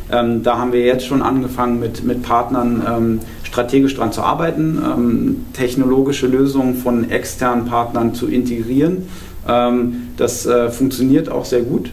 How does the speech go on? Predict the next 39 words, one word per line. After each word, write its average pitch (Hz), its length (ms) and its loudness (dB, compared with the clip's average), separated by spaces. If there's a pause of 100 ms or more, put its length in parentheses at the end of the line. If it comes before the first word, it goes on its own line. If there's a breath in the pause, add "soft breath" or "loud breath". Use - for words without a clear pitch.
Ähm, 120 380 0
ich 120 140 -4
bin 120 140 2
gespannt, 123 380 0
wie 123 60 0
sich 120 180 -4
das 110 160 -2
in 113 120 2
letzten, 113 320 0
äh, 113 260 0
in 110 120 2
den 113 120 2
nächsten 123 240 0
Jahren 113 200 0
umsetzen 139 440 0
lässt. - 280 -4 (540 loud breath)
Ähm, 123 720 2 (160)
daran 131 260 0
werden 120 160 0
wir 107 80 0
arbeiten. 165 520 -2 (140)
Ähm, 120 500 0
wir 120 200 4
werden, 120 720 2
ähm, 110 1000 0
sicherlich 127 420 0
noch 123 140 -2
viel 135 340 4
in 123 260 -2
die 123 160 2
Entwicklung 143 600 0
investieren. 135 600 0
Das - 160 -2
wird - 160 0
sich - 180 -4
auch - 140 -2
im - 140 -6
Team 151 260 2
widerspiegeln. 143 800 0